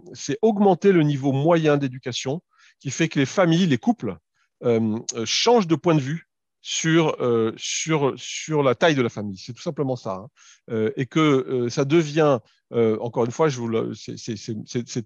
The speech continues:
ça a été très démontré, un jeune couple en ville, euh, c'est, euh, avoir sept enfants, ça devient un problème. Euh, un jeune couple dans une zone re-, euh, reculée de la brousse,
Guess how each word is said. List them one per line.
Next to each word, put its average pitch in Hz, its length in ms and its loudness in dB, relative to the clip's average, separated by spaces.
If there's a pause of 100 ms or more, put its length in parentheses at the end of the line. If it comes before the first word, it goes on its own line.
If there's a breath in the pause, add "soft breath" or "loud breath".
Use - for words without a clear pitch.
(100)
ça - 100 -2
a 123 40 2
été 143 140 -2
très 147 200 -4
démontré, 127 460 0 (360 loud breath)
un 151 260 6
jeune 160 340 2
couple 139 520 -2
en 131 100 2
ville, 123 440 2 (500)
euh, 110 440 2
c'est, - 320 -14
euh, 117 260 -4
avoir 127 260 -2
sept - 180 0
enfants, 185 340 0
ça 143 160 -4
devient 120 240 -2
un 139 80 4
problème. 110 420 -4 (480 soft breath)
Euh, 120 280 4
un 156 120 2
jeune 170 200 2
couple 131 520 -2
dans 135 240 2
une 131 440 0
zone 135 220 -4
re-, 123 160 -2
euh, 117 320 -4
reculée 139 380 -2
de 131 80 0
la 117 80 4
brousse, 139 400 -4